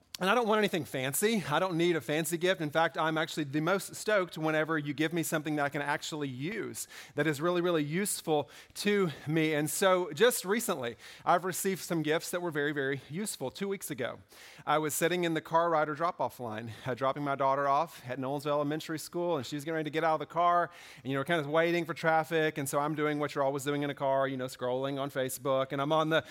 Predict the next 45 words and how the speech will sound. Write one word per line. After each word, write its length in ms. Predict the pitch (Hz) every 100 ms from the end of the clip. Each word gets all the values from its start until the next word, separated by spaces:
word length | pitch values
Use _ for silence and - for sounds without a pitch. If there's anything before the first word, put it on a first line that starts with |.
| - -
Nolensville 500 | 151 165 165 170 165
four 220 | 170 165
one 180 | 165 156
one, 220 | 185 247
and 80 | 190
I 20 |
see 180 | 156 170
a 80 | 147
lady 220 | 160 214
make 180 | 165 143
a 60 |
post 540 | 135 233 269 135 - - - 127
that 420 | 151 147 131 - - - - -
the 100 | 139
Dunkin' 340 | 156 180 196
Donuts 460 | 180 220 165 131 -
in 140 | 139
Nolensville 640 | 143 165 135 107 120 117 113
had 180 | 135
a 80 | 127
grand 300 | 110 120 123
opening 500 | 123 127 110 - 123 107 -
that 200 | 131 127
day. 280 | 123 110 113 110 - - - - -
And 160 | 139 131
she 220 | - 185
says, 600 | - 247 269 139 151 - 135
"For 160 | - 151
the 100 | 135
first 380 | - 185 214
one 160 | 196 185
hundred 260 | 180 156 143
customers 680 | 185 208 143 117 117 - -
who 100 | 135
are 140 | 107
there 340 | 110 208 202
and 100 | 127
who 80 | 135
check 360 | 123 - 151 160
in 120 | 147
at 120 | 139
the 80 | 120
free 200 | - 151
gift 380 | 131 214 - -
tent, 300 | 120 135